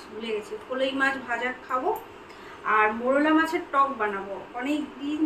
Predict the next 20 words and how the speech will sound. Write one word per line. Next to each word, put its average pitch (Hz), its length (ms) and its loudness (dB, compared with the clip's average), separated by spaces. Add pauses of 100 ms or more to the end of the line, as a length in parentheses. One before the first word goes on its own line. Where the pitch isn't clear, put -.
ধরে 302 200 2
ইচ্ছা 269 300 -6
ছিল 269 240 -10
একটু 269 220 -8
টক 214 280 -2 (120)
খাওয়ার। 202 220 -10 (680)
মোরলা 339 300 6
মাছ 349 380 8
আনলেই 294 440 6
সাধারণত 285 440 6
ভাজা, 269 680 8 (180)
তারপর 240 440 2
ওই 226 180 -2
চচ্চড়ি, 262 540 -2
এগুলোই 247 380 -4
খেয়ে 214 160 0
নিই। 220 160 -6 (680)
আজকে 247 300 2
বানাবো 269 360 4
হচ্ছে 294 240 0